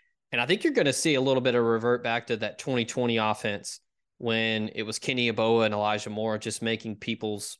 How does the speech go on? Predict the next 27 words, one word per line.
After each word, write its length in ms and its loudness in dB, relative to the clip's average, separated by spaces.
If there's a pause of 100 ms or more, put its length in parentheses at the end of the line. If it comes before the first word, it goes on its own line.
(100)
lives 420 -2
miserable 420 -2
over 180 -4
the 60 -14
middle 220 -4
of 60 -14
the 40 -18
field. 300 -4 (460)
And, 320 -2 (800)
oh, 160 4
by 180 6
the 80 -2
way, 220 4
Ben, 400 0 (200)
uh, 240 -4
they 180 0
also 360 2
have 320 0
Quinshon 400 -2
Judkins, 680 -4
who, 320 -2 (400)
um, 440 -6 (480)
On 180 0
Three 160 0
recently 360 -2
put 200 -2
out, 300 0